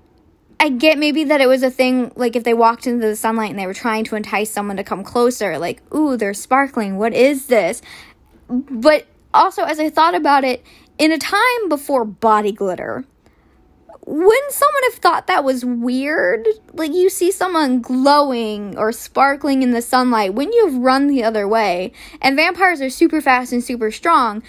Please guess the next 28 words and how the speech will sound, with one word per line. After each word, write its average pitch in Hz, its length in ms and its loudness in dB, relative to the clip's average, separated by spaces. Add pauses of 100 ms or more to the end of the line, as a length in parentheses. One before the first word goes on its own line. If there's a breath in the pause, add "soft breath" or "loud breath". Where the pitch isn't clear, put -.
(180 loud breath)
so 302 180 0
why 277 280 2
would 320 180 -4
they 277 160 4
need 254 480 2
this 233 260 2 (140)
added, 220 720 0 (1500 soft breath)
I - 120 2
don't 247 140 0
know, 208 480 -2 (400)
uh, - 40 -10 (400)
evolutionary 262 800 2
change 277 1040 -2
to 277 580 -4 (100)
their 254 380 2
D 262 320 2
N 262 140 2
A 277 560 0 (920 soft breath)
to 269 420 0 (140)
entice 247 540 2
someone, 320 600 2
especially 330 460 2
if 370 100 -2
they 302 220 2
mainly 269 420 6
hunt 240 300 0
at 214 100 -4
night? 208 480 0